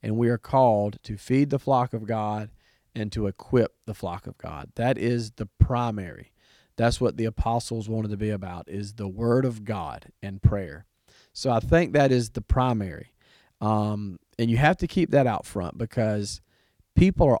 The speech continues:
always going to need you. But what they need more than they need you is they need you to teach them about who God is. And you cannot rightfully get up for thirty minutes or an hour,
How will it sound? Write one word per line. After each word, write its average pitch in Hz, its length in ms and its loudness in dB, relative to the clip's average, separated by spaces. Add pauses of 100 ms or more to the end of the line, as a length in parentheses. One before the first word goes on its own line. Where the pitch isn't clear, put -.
always 139 420 6
going 113 300 2
to 104 120 -6
need 98 320 -4
you. - 260 -12
But 98 100 4
what 131 320 6
they 180 160 6
need 147 420 6
more 120 300 6
than 127 200 2
they 123 180 6
need 113 380 2
you 92 380 0
is 101 260 -2
they 131 420 4
need 120 560 2
you 110 560 2
to 95 180 -6
teach 110 360 -4
them 104 140 -8
about 95 280 -8
who 113 200 -2
God 95 320 -6
is. - 360 -18 (600)
And 110 200 0
you 180 100 4
cannot 156 420 0
rightfully 131 480 -2
get 127 140 2
up - 180 0
for 110 120 -6
thirty 117 500 -2 (300)
minutes 127 500 -4 (420)
or 110 140 -2
an 107 60 -6
hour, 113 520 -2